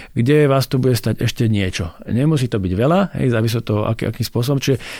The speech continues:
povedal by som, že pri založení domény, a teraz, e, nebudem, e, počítať, ako keby, koľko potrebujete na vytvorenie, na naprogramovanie toho, že si zavoláte nejakého vývojára,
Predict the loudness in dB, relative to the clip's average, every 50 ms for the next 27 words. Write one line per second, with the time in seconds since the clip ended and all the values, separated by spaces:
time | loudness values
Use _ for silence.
0 | -12 -6 -2 0 2 4 4 4 4 2 2 2 2 2 2 2 0 -2 -10 -20
1 | -20 -20 -12 -6 -2 0 2 2 2 4 4 4 4 4 4 4 4 4 4 2
2 | 2 2 2 2 2 2 2 0 0 -2 -2 0 2 2 2 0 0 -4 -6 -4
3 | -2 0 2 2 2 2 2 2 2 2 4 4 2 2 0 -2 -2 -2 0 2
4 | 2 2 0 0 -2 -2 0 0 0 0 0 0 0 -2 -2 0 0 0 0 0
5 | 0 0 0 -2 -2 0 0 2 2 2 2 2 2 0 2 2 0 0 0 0
6 | 0 0 2 2 2 2 2 2 0 0 0 0 0 0 0 0 0 2 0 2
7 | 2 0 0 0 -2 0 0 2 2 2 2 2 0 0 0 -2 -2 -4 -4 -2
8 | 0 0 0 0 0 0 0 -2 -2 0 0 0 2 2 2 2 2 2 2 2
9 | 4 4 4 4 2 0